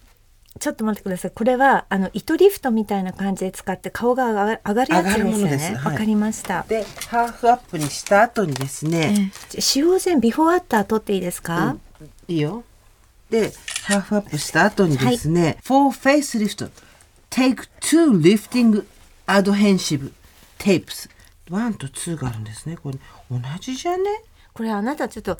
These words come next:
Speaker 1: やってきてから私に持ってきてもらえません？
Speaker 2: いや、いや、よっちゃんのとこに
Speaker 1: 申し訳ないんですけど。
Speaker 2: 届いたからさ。で、これを。
Speaker 1: じゃあ説明書見ながらやろうとしてるんですか？
Speaker 2: これをここに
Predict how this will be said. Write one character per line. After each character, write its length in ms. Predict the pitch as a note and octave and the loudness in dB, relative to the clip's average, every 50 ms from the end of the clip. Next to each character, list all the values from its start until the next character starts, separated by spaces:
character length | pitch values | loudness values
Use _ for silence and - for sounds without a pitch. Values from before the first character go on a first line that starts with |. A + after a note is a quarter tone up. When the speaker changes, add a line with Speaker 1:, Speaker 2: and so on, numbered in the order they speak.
| - - _ _ | -10 -18 _ _
Speaker 1:
や 140 | - A3 B3+ | -4 -2 -2
っ 80 | D#4+ - | -2 -2
て 180 | _ - D5 D5 | _ 0 0 0
き 80 | - | -2
て 120 | - D#5 C#5+ | -6 -4 0
か 120 | A4+ F#4 | 0 0
ら 100 | C#4 A#3 | 0 0
私 260 | G#3 G#3 - G3+ - | -2 -4 -4 -6 -4
に 100 | A3+ A3 | -4 -4
持 140 | G#3 G#3 A3 | -4 -4 -6
っ 20 | |
て 140 | G3+ - G3+ | -4 -6 -6
き 60 | - | -4
て 80 | - A3+ | -2 -2
も 120 | G3+ G3 | -2 0
ら 120 | G#3 G#3 G3 | 2 2 0
え 40 | F#3 | 0
ま 160 | F#3 G3 G#3 | 0 -2 0
せ 60 | A#3 | 2
ん？ 20 | |
Speaker 2:
い 80 | A3+ G3 | 2 4
や、 60 | - | 4
い 40 | F#3 | 4
や、 100 | A#3 D#4 | 2 2
よ 40 | - | 2
っ 40 | - | 2
ち 80 | F#4 | 2
ゃ 40 | C#4 | 2
ん 40 | A3 | 2
の 80 | G#3 | 0
と 20 | E3+ | 0
こ 60 | - - | -4 -6
に 60 | G3+ | -4
Speaker 1:
申 0 | |
し 80 | G#3 G3+ | -4 -6
訳 20 | |
な 0 | |
い 60 | G3 | -4
ん 40 | - | -4
で 100 | A#3+ G#3+ | -6 -6
す 120 | - - | -6 -8
け 80 | C3+ D#3+ | -10 -10
ど。 60 | D3 | -10
Speaker 2:
届 160 | C3+ C#3 C#3 | -10 -12 -14
い 60 | - _ | -16 _
た 0 | |
か 60 | D3 | -20
ら 60 | C#3 | -20
さ。 60 | - _ _ _ - _ _ _ _ _ _ | -20 _ _ _ -20 _ _ _ _ _ _
で、 100 | - E3+ | -18 -18
こ 200 | - - - F#3 | -18 -12 -10 -6
れ 220 | G3 G#3+ A3+ A#3 | -6 -4 -2 -2
を。 300 | A#3+ A#3+ A3+ D#3+ A2+ - - _ _ _ _ _ _ - | -2 -2 -2 -2 -4 -8 -14 _ _ _ _ _ _ -10
Speaker 1:
じ 80 | - | -10
ゃ 20 | G3+ | -10
あ 20 | |
説 280 | - - C4+ C4+ - A#4 | -4 -4 -4 -2 0 0
明 160 | B4+ C#5+ C#5 B4+ | 2 2 2 4
書 80 | B4 A4 | 4 4
見 80 | G#4+ | 4
な 100 | G#4+ A#4 | 4 2
が 60 | G#4+ - | 0 -4
ら 60 | - - | -6 -4
や 60 | - F#3+ | 2 4
ろ 60 | A#3+ | 4
う 40 | G#3+ | 4
と 120 | - C#4+ A3+ | 4 2 2
し 60 | - | 4
て 80 | A3+ G#3+ | 4 4
る 60 | G#3 | 4
ん 20 | G3+ | 2
で 40 | G#3 | 2
す 100 | G#3 A3 | 2 2
か？ 320 | A3 D3+ D#3 F3+ A3+ - - _ | 0 2 2 2 0 -2 -4 _
Speaker 2:
こ 60 | - | -18
れ 20 | |
を 40 | - | -20
こ 100 | - - - | -12 -4 0
こ 80 | G3+ | 0
に 280 | G3+ G#3+ G3+ D#3+ - | 2 2 0 -2 -4